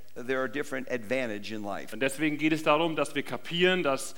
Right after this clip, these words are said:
Speaker 2: jedes Lebens-, jedes Lebensabschnitt seine eigenen Vorteile hat.
Speaker 1: Older people need to respect younger people.
Speaker 2: Und deswegen müssen ältere Leute die Jüngeren respektieren
Speaker 1: And not despise them.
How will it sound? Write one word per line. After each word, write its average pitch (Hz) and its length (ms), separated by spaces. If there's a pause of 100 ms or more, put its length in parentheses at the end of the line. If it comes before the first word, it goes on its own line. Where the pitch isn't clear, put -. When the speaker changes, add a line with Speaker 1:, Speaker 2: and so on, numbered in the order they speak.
(120)
Speaker 2:
jedes 175 340
Lebens-, 165 560
jedes 147 240
Lebensabschnitt 156 800
seine 143 300
eigenen 131 300
Vorteile 131 600
hat. 90 120
Speaker 1:
Older 208 320
people 196 460
need 165 260
to 151 80
respect 143 800
younger 135 340
people. 104 380
Speaker 2:
Und 104 100
deswegen 156 500
müssen 165 300
ältere 165 600
Leute 165 680 (220)
die 143 120
Jüngeren 165 460
respektieren 139 1040
Speaker 1:
And 113 120
not 131 200
despise 113 520
them. 80 160